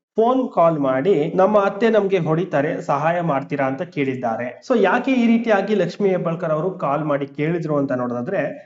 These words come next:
ಇಲ್ಲಿ ರಿಯಾಲಿಟಿ ಚೆಕ್ ಅನ್ನ ಮಾಡಿದ್ದಾರೆ. ಅಂದ್ರೆ ಮಹಿಳಾ ಸಹಾಯವಾಣಿಗಳು ಅಂದ್ರೆ ಹೆಲ್ಪ್ ಲೈನ್‌ಗಳು ಸರಿಯಾಗಿ ಕೆಲಸ ಮಾಡ್ತಾ ಇದ್ದಾರಾ, ಸ್ಪಂದನೆ ಮಾಡ್ತಾರಾ ಇಲ್ವಾ, so ಇದನ್ನ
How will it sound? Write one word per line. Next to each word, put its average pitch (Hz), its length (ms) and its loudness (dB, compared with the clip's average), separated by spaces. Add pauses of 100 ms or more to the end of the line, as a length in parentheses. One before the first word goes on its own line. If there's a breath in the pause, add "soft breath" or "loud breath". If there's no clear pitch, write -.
(120)
ಇಲ್ಲಿ 247 240 0 (260)
ರಿಯಾಲಿಟಿ 220 600 0
ಚೆಕ್ 156 280 -6
ಅನ್ನ 139 160 -2
ಮಾಡಿದ್ದಾರೆ. 127 880 -8
ಅಂದ್ರೆ 175 520 -2 (120)
ಮಹಿಳಾ 220 460 2
ಸಹಾಯವಾಣಿಗಳು 156 1080 2 (340 loud breath)
ಅಂದ್ರೆ 180 240 2
ಹೆಲ್ಪ್ 185 420 0
ಲೈನ್‌ಗಳು 190 360 2
ಸರಿಯಾಗಿ 165 480 0
ಕೆಲಸ 135 440 -2
ಮಾಡ್ತಾ 151 360 0
ಇದ್ದಾರಾ, 127 400 0 (320)
ಸ್ಪಂದನೆ 175 500 2
ಮಾಡ್ತಾರಾ 160 640 2
ಇಲ್ವಾ, 139 680 0 (180)
so 180 60 2
ಇದನ್ನ 202 240 2